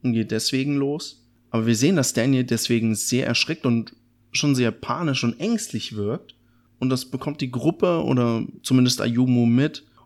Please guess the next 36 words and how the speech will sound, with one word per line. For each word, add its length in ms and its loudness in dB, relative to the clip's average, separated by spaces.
Und 120 2
er 80 6
überspielt 400 2
das 160 0
dann 160 0
nochmal 240 -2
mit 160 0
einem, 600 -4
äh, 40 -12
kleinen 300 -6
Scherz, 440 -2
den 160 -2
er 100 0
macht. 500 -6
Er 120 -2
lenkt 200 -2
das 160 -4
quasi 280 -6
direkt 440 -4
ab 280 -8
und 340 -2
bezieht 300 -2
das 160 -2
auf 100 -8
das, 340 -6
äh, 240 -8
Fest, 640 -2
das 320 -2
anscheinend 400 0
am 120 0
heutigen 400 -2
Tag 260 -8
stattf-, 360 -8
stattfinden 800 -2
wird. 280 -4
Ähm, 240 -2